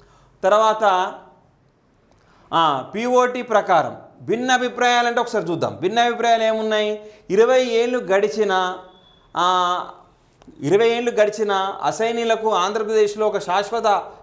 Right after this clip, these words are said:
హక్కులు కల్పించారట. ఆంధ్రప్రదేశ్లో ఒక శాశ్వతమైన హక్కులు అయితే కల్పించారట. అయితే ఇలా తెలంగాణలో శాశ్వత హక్కులు కల్పించాలనే అంశంపై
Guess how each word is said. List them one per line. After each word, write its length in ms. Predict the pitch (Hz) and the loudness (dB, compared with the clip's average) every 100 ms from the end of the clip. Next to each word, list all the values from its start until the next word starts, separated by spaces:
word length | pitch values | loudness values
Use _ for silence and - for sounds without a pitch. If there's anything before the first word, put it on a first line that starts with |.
| - | -2
హక్కులు 300 | 165 233 226 | 0 0 0
కల్పించారట. 720 | 185 185 190 170 143 120 - - - _ _ _ _ _ 117 | 0 0 -2 0 -2 -2 -10 -16 -20 _ _ _ _ _ 0
ఆంధ్రప్రదేశ్లో 600 | 180 220 226 220 220 240 | 0 0 0 0 0 -4
ఒక 60 | |
శాశ్వతమైన 580 | 233 202 202 214 220 220 | -2 0 0 -2 -4 -2
హక్కులు 280 | 185 - 214 | -2 -2 -2
అయితే 140 | 208 | -2
కల్పించారట. 840 | 220 180 196 214 208 185 147 - 104 - _ - | 0 0 -2 -2 0 0 0 -6 -12 -16 _ -4
అయితే 640 | 147 208 208 156 202 - - - _ - _ _ - | 0 0 2 0 -2 -8 -18 -20 _ -20 _ _ -4
ఇలా 400 | 214 247 233 233 - - | 2 2 2 -4 -10 -6
తెలంగాణలో 760 | 160 240 254 254 247 247 247 | -4 -2 -2 0 0 -2 -2
శాశ్వత 480 | 220 269 247 - 247 | -2 -2 -2 -2 -2
హక్కులు 380 | 226 190 208 247 | 0 0 -4 -6
కల్పించాలనే 760 | 220 196 208 240 233 226 226 | -2 -2 -2 -6 -2 -2 -2
అంశంపై 640 | 185 202 226 233 214 220 | -4 -4 -4 -4 -2 -2